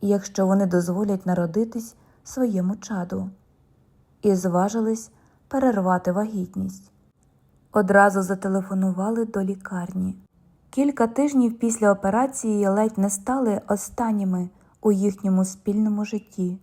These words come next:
Між подружжям раз у раз спалахували сутички, сплетені з агресивних дошкульних докорів, що їх кожен адресував радше собі, ніж партнеру.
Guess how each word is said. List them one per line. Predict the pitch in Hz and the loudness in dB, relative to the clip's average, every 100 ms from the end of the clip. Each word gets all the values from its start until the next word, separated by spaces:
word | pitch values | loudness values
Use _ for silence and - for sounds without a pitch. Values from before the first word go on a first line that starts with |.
| _ _ _ - | _ _ _ 2
Між | 220 208 | 4 2
подружжям | - 208 208 254 254 214 202 | 2 4 6 4 4 2 2
раз | 269 302 - | 2 0 -2
у | |
раз | 202 226 254 | 0 0 -2
спалахували | - 214 202 196 196 208 214 | -4 2 4 4 4 2 4
сутички, | 226 - 262 196 - - 196 190 - - | 2 -4 -6 -6 -8 -8 -8 -8 -14 -16
сплетені | - - 214 208 208 208 202 | -12 0 4 4 4 2 2
з | 185 | 2
агресивних | 190 190 190 - 220 240 208 | 2 2 -2 0 2 2 2
дошкульних | 170 190 - - 202 190 202 | 0 -2 -4 -2 0 0 0
докорів, | 226 220 185 180 180 - _ _ _ _ _ _ | -2 -2 -6 -6 -10 -14 _ _ _ _ _ _
що | - - | -10 2
їх | 214 202 196 | 4 4 2
кожен | - 214 202 202 | 2 2 4 0
адресував | - 185 190 185 190 190 240 247 - _ _ | 0 0 0 0 -2 0 0 -4 -18 _ _
радше | 220 208 202 - 202 | 2 4 2 0 -6
собі, | 190 - 190 196 220 190 - _ _ | -4 -4 -4 0 0 -2 -8 _ _
ніж | 190 185 | -2 -2
партнеру. | - 196 - - 196 175 185 | -2 -6 -8 -8 -6 -6 -8